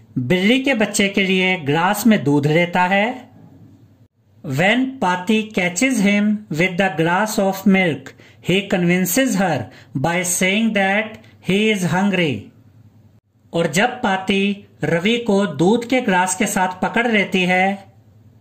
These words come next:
तो वो पाती को समझा लेता है, मना लेता है, ये कहकर कि वो भूखा है। कन्विंस का मतलब होता है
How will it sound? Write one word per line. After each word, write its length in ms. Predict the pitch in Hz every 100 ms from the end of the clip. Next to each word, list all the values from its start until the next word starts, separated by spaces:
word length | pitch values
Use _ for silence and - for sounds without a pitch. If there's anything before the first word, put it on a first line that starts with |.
| _ _ _ _ _ _ 175
तो 60 |
वो 100 | 185
पाती 440 | 214 185 170 175 214
को 140 | 233
समझा 460 | 220 202 170 165 202
लेता 360 | 208 202 190
है, 240 | 185 202 185
मना 300 | 165 170 208
लेता 340 | 208 196 185
है, 440 | 175 185 185 - - -
ये 240 | 139 196
कहकर 480 | 233 190 185 190 196
कि 180 | 196 214
वो 180 | 190 202
भूखा 480 | 170 170 160 202 170
है। 300 | 151 101 - - _ _ _ _ _ _ - _ _ _ - -
कन्विंस 460 | 160 175 202 240 -
का 120 | 247
मतलब 340 | 220 208 208
होता 280 | 196 190 196
है 400 | 190 196 196 196